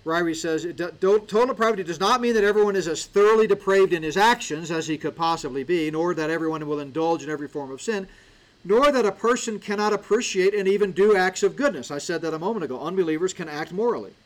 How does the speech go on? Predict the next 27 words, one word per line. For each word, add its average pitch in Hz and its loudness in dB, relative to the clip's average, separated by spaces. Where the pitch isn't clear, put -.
right? 139 -12
But 160 -8
how 180 -2
does 170 -4
God 190 0
view 190 2
those 170 2
righteous 165 -6
acts? - -12
As 135 -10
filthy 147 -4
rags, 170 -10
right? 123 -12
According 127 -10
to 117 -10
Isaiah 113 -10
the 113 -16
prophet. - -20
So, 160 -2
you 180 -6
know, 151 0
we 170 -4
need 185 2
to 175 -2
understand 170 -4
that, 147 -6
um, 147 -6